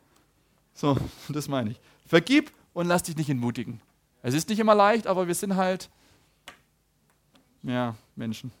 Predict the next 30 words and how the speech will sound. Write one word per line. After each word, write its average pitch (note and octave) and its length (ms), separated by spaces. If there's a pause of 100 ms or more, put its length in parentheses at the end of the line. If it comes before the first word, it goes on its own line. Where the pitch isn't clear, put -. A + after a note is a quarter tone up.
(1400)
Ob G3+ 120
dich A3+ 80
jemand A3+ 160
mit G#3+ 100
Absicht A#3+ 320
verletzt A#3 260
hat A3+ 80
oder F#3 180
nicht, A3 380 (300)
mit E3+ 260
Absicht A#3+ 380
entmutigt G#3+ 400
hat G3 60
oder F3+ 140
nicht, A3+ 400 (300)
ob F#3 160
du G3+ 100
ein F3+ 180
Dankeschön A#3 540
bekommst G3+ 480
oder E3 240
nicht, A#3 500 (260)
ja, E3+ 220 (360)
Gott E3 400
vergisst C3 560
nicht. C#3 400 (720)
Okay? G3 340 (160)
Schau A3 240
wie G#3 80
Mose. G3 360